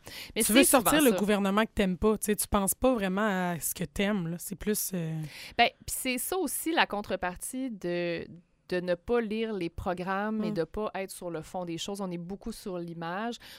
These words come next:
Speaker 1: Donc, ce qui arrive, c'est que le cycle nouveauté, tout beau, tout, euh, brillant, après ça, une petite lune de miel, puis après ça, il y a l'usure, et après ça, on n'est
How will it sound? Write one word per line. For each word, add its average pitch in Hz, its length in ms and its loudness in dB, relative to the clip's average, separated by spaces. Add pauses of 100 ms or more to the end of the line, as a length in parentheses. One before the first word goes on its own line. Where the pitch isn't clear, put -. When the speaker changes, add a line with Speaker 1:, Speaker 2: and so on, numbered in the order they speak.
Speaker 1:
Donc, 196 140 -6
ce - 80 -8
qui 233 60 2
arrive, 226 300 0
c'est 196 220 -6
que - 120 -4
le 175 180 2
cycle 175 760 0 (360)
nouveauté, 240 720 0
tout 233 160 -8
beau, 214 320 -2
tout, 208 440 -4
euh, 165 300 4
brillant, 190 580 0 (260)
après 190 260 -2
ça, 220 140 0
une 214 80 0
petite - 200 -8
lune 196 220 0
de 196 140 2
miel, 214 640 2
puis 208 120 -4
après 175 220 -2
ça, 214 120 -8
il 208 40 -2
y 196 40 2
a 185 40 2
l'usure, 202 680 2
et 180 60 4
après 170 180 0
ça, 220 120 -2
on 214 60 0
n'est 170 140 -6